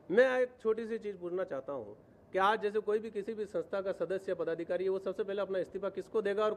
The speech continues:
कौन मान्य करने का अधिकारी रहेगा? आज आप पत्रकार बंधु, चाहे जिस भी चैनल या टीवी में काम करते हैं, अगर आपको अपना इस्तीफा देना हो तो आप किसको देंगे?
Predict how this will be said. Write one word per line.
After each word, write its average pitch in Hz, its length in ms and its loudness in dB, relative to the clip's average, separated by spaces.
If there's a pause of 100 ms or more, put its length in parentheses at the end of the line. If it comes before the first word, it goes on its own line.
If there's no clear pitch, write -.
(120)
कौन 247 180 6
मान्य 226 300 2
करने 202 220 -2
का 190 80 -2
अधिकारी 170 340 -2
रहेगा? 113 280 -6 (1120)
आज 196 200 6
आप 220 140 0
पत्रकार 196 340 -2
बंधु, 190 300 -2
चाहे 196 180 0
जिस 180 180 -8
भी 190 120 -8
चैनल 180 260 0
या 180 60 2
टीवी 165 180 -4
में 175 120 -2
काम 165 200 -4
करते 151 240 -6
हैं, 160 80 -2
अगर 170 180 -2
आपको 170 260 -2
अपना 180 180 0
इस्तीफा 190 280 -4
देना 185 180 0
हो 196 80 0
तो 196 60 -2
आप 190 140 -2
किसको 208 240 -2
देंगे? 131 220 0